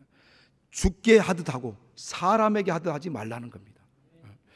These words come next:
내 주변에 있는 모든 분들이 어떻게 보면 내게 다가오는, 내 주변에 있는 다가오는 모든 분들이 작은 예수들입니다.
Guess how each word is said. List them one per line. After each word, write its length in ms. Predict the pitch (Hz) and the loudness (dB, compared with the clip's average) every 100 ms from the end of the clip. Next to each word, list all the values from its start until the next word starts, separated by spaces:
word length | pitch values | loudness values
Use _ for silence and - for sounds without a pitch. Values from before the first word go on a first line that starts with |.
| - _ | -20 _
내 140 | 147 | 4
주변에 400 | 165 165 165 170 | 4 2 2 2
있는 240 | 170 160 143 | 2 -2 0
모든 320 | 143 151 151 | 0 0 -2
분들이 300 | 131 127 139 | -4 -4 -6
어떻게 260 | 135 135 135 | -6 -6 -6
보면 320 | 131 143 120 - - - | -4 -4 -6 -10 -20 -16
내게 280 | 123 147 160 | 0 2 2
다가오는, 720 | 147 131 156 160 147 147 120 | 0 0 4 4 4 0 -2
내 160 | - 147 | -2 -2
주변에 340 | 147 151 151 | -2 -2 0
있는 140 | 151 143 | 0 -4
다가오는 460 | 123 143 139 143 | -4 -2 -2 -2
모든 360 | 139 135 180 185 | -2 -2 0 -2
분들이 320 | 170 147 156 139 | -4 -6 -6 -8
작은 320 | - 123 135 | -12 -10 -6
예수들입니다. 720 | 120 127 - 120 107 110 - | -6 -8 -14 -16 -16 -18 -20